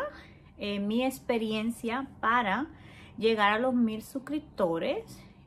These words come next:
Eh, me tomó un año y medio, mucho grabar, con mucho amor, claro que sí, pero no fue tan fácil para mí. Fue mucho la grabadera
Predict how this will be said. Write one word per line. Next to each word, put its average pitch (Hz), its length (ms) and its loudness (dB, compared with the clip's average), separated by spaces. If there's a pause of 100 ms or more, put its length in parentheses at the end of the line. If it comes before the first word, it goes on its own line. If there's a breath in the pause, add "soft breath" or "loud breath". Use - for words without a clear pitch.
Eh, 202 340 -4
me 196 120 -4
tomó 196 340 -2
un 233 200 0
año 233 280 2
y 247 100 0
medio, 190 520 -2
mucho 202 720 -4
grabar, 247 640 2
con 190 160 -8
mucho 208 260 -4
amor, 240 440 0
claro 190 320 -8
que 240 100 -10
sí, 226 340 -10 (520 loud breath)
pero 311 280 8
no 233 160 2
fue 226 280 -2
tan 208 240 -6
fácil 185 460 -8 (100)
para - 200 -12
mí. - 200 -14 (240)
Fue 180 100 -2
mucho 214 400 -4
la 320 80 2
grabadera 320 640 2